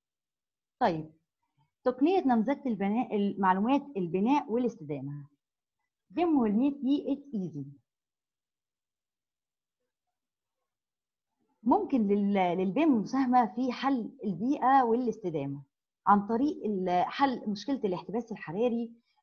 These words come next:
آه، التلوث المتزايد بشكل كبير والتغيرات المناخية، واستنفاذ موارد الطاقة وارتفاعات م-، معدلات انبعاث الكربون.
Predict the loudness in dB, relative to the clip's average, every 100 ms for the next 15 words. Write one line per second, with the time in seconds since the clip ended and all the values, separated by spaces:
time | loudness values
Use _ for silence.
0 | -2 0 0 -2 0 2 2 0 -4 -8
1 | -6 -4 2 2 0 -4 -8 -6 -8 -4
2 | 0 0 0 -6 -4 -2 -2 -2 -4 -4
3 | -6 -2 0 2 0 -4 _ _ -6 -6
4 | -4 -4 0 2 2 0 -2 0 0 0
5 | -4 -2 -2 -2 -2 0 0 -2 -4 0
6 | -2 -2 -8 -8 -2 0 0 0 -2 -2
7 | -6 _ _ _ -2 0 2 0 -2 -8
8 | -10 -12 -18 -20 -20 _ -16 -14 -14